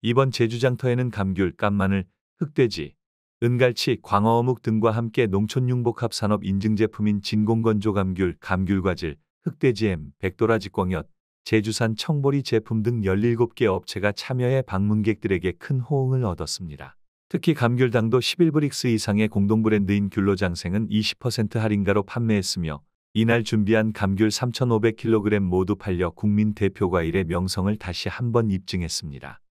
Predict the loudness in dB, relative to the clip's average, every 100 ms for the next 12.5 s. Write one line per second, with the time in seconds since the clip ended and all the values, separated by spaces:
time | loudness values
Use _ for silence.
0 | _ -2 2 2 2 0 -2 2 0 0
1 | -2 0 0 0 0 -2 -2 -8 _ -2
2 | 0 2 0 -2 -4 -10 -2 -2 0 -2
3 | 2 2 0 -4 -8 _ -4 0 0 2
4 | 2 0 -2 -2 0 -2 -2 -4 -8 -10
5 | _ _ -6 -4 -2 0 -2 -2 0 2
6 | 0 2 0 0 -4 -2 -2 -2 0 2
7 | 2 2 2 0 0 -2 0 -2 -2 -2
8 | 0 -2 -2 -2 0 0 -2 -2 -4 -2
9 | 0 0 0 0 0 0 0 0 -4 -8
10 | _ -2 0 0 0 2 2 0 0 0
11 | 2 2 0 0 -4 -4 -2 -2 -2 -4
12 | -8 -10 -12 -14 -18